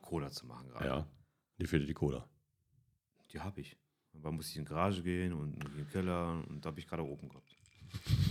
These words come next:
Speaker 2: Ja.
Speaker 1: Ja, muss
Speaker 2: So.
Speaker 1: ja halt, muss ja halt auch ausreichen.
Speaker 2: Ja, ey.
Speaker 1: Das, das war komisch. Ich hab letztes Jahr,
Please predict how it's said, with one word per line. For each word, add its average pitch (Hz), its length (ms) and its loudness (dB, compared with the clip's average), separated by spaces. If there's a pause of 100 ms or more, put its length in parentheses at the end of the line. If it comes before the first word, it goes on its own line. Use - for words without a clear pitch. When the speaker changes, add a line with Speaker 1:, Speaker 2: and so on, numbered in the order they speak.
(480)
Speaker 2:
Ja. 78 200 4 (280)
Speaker 1:
Ja, 67 180 -6 (220)
muss 107 140 4
Speaker 2:
So. 95 60 8
Speaker 1:
ja 90 80 4
halt, 87 140 0
muss 113 140 4
ja 98 120 6
halt 82 280 0
auch 71 220 -6
ausreichen. - 340 -10 (140)
Speaker 2:
Ja, - 80 2 (120)
ey. 80 120 6 (120)
Speaker 1:
Das, - 140 -6 (140)
das 98 120 0
war 135 80 4
komisch. 117 260 4
Ich 92 60 -2
hab 92 100 -2
letztes 110 320 -4
Jahr, 110 180 -2